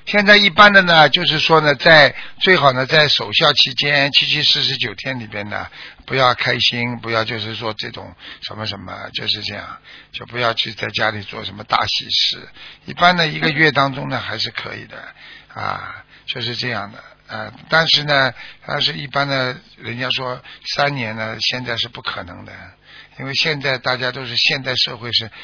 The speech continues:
大家都很忙，每个人都在忙自己的事情，所以像守孝三年的话，像就是实际上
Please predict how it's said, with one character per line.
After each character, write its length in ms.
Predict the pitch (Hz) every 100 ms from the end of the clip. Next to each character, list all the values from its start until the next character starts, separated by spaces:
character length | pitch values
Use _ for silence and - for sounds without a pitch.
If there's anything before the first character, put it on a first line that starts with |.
| -
大 120 | - 123
家 160 | 127
都 120 | 127
很 200 | 127 113
忙， 260 | 98 95 104
每 160 | 110 107
个 80 |
人 160 | 120 120
都 100 | 123
在 140 | 120
忙 260 | 110 101 110
自 200 | - 117
己 120 | 107
的 140 | 107 104
事 160 | -
情， 320 | - 113 110 110 - - - -
所 160 | - 135
以 180 | 131
像 240 | 113 - 131
守 240 | - 107
孝 180 | 98 131
三 280 | 113 135 131
年 180 | 110 113
的 120 | 117
话， 260 | 113 113 120 127 - - -
像 180 | - 123
就 160 | 127 123
是 160 | 135
实 240 | 120 - 120
际 140 | 127
上 260 | 120 117